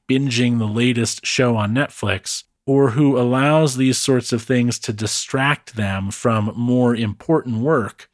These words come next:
perhaps you shouldn't have them in your life. Perhaps they are weighing you down more than you think they are.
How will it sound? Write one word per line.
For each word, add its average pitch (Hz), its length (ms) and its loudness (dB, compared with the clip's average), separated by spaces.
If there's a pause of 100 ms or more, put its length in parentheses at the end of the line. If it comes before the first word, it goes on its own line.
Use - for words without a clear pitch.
(120)
perhaps 175 480 -2
you 190 100 0
shouldn't 151 440 -2
have 139 400 -2
them 127 160 0
in 117 80 2
your 113 180 -2
life. 101 460 -8 (180)
Perhaps 147 560 -2
they 127 160 2
are 113 160 2
weighing 113 500 0
you 110 140 -2
down 113 680 -4 (140)
more 113 340 0
than 104 180 -4
you 98 120 -8
think 156 320 -2
they 92 160 -10
are. - 300 -12